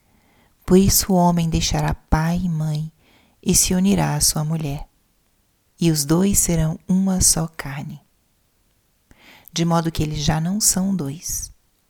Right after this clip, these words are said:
mas uma só carne. Portanto, o que Deus uniu, o homem não separe." Os fariseus, porém, perguntaram:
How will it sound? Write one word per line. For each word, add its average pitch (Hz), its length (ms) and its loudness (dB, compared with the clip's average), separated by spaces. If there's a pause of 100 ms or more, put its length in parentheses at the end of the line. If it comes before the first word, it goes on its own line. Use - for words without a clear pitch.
(180)
mas 170 300 2
uma 151 180 -4
só 151 180 0
carne. - 540 -14 (1400)
Portanto, - 720 -2 (420)
o 175 120 -6
que - 160 -6
Deus 185 320 -2
uniu, 165 420 -6 (140)
o 196 80 -2
homem 151 320 -2
não 151 180 -4
separe." - 680 -4 (2500)
Os - 140 -2
fariseus, 185 500 2
porém, 170 320 -2
perguntaram: 156 720 -4